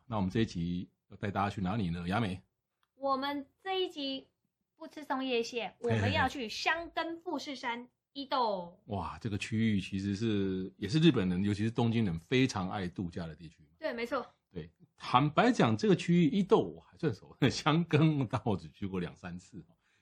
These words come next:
Speaker 2: 因为你不喜欢去人多的地方啊。
Speaker 1: <laughs> 箱根人真的有时候会爆多的哈。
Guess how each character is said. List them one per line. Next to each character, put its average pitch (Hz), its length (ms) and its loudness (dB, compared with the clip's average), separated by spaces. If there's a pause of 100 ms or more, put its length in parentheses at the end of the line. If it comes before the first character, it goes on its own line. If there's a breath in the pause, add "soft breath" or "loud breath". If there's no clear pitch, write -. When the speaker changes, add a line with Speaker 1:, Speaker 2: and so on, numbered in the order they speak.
Speaker 2:
因 285 80 -2
为 - 60 4
你 269 80 4
不 294 100 -2
喜 302 140 -4
欢 226 120 0
去 262 160 -2
人 220 160 0
多 226 140 0
的 220 60 -4
地 226 160 -6
方 - 120 2
啊。 151 340 6
Speaker 1:
<laughs> - 60 4
箱 156 200 6
根 160 180 8
人 123 400 4
真 147 160 6
的 131 100 6
有 98 220 0
时 104 160 -4
候 117 160 6
会 110 180 6
爆 98 280 4
多 95 180 -2
的 95 140 -8
哈。 87 260 -6